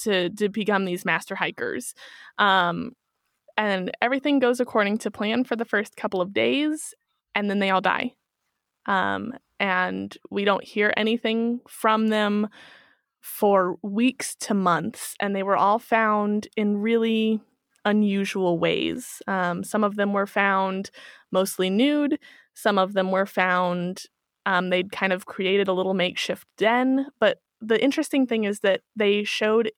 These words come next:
internal injuries that didn't have ex-, uh, corresponding external injuries. So, like, a lot of them had ribs that were smashed from the inside. Um, some of them were missing their eyes, and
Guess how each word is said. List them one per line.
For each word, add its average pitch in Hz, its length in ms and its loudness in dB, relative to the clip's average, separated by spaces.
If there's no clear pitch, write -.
internal 233 480 2
injuries 233 480 0
that 196 120 0
didn't 202 180 -6
have 202 200 -2
ex-, - 200 -8
uh, 185 340 0
corresponding 220 640 0
external 285 400 -2
injuries. 285 380 0
So, 220 120 -2
like, 185 260 0
a 208 60 -2
lot 208 180 6
of 220 60 -4
them 240 140 2
had 208 340 0
ribs 202 320 2
that - 100 0
were 190 120 0
smashed 190 540 -4
from 208 180 -2
the 175 140 -4
inside. 277 640 -2
Um, 185 380 2
some 214 220 -2
of 208 140 0
them 202 520 0
were 208 160 0
missing 196 340 -2
their 170 160 -2
eyes, 269 720 2
and 180 840 -4